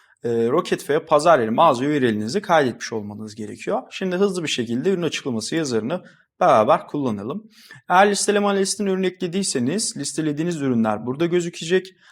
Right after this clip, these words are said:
Aynı zamanda sadece ürün linki girerek de ürünlerinize açıklama üretebilirsiniz. Ürünümüzü seçtik. Burada gördüğünüz gibi pazar yeri verilerine göre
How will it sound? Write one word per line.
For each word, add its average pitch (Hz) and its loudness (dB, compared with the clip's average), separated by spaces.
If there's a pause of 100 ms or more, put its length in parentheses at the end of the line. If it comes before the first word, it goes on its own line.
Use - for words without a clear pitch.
(180)
Aynı 180 4
zamanda 135 0
sadece 143 4
ürün 151 -2
linki 123 -2
girerek 117 -2
de 170 -4
ürünlerinize 123 -2 (220)
açıklama 160 -4
üretebilirsiniz. - -4 (500)
Ürünümüzü 202 -2
seçtik. - -2 (260)
Burada 165 0
gördüğünüz 147 2
gibi 123 -6
pazar 131 2
yeri 131 -2
verilerine 131 -2
göre 131 -2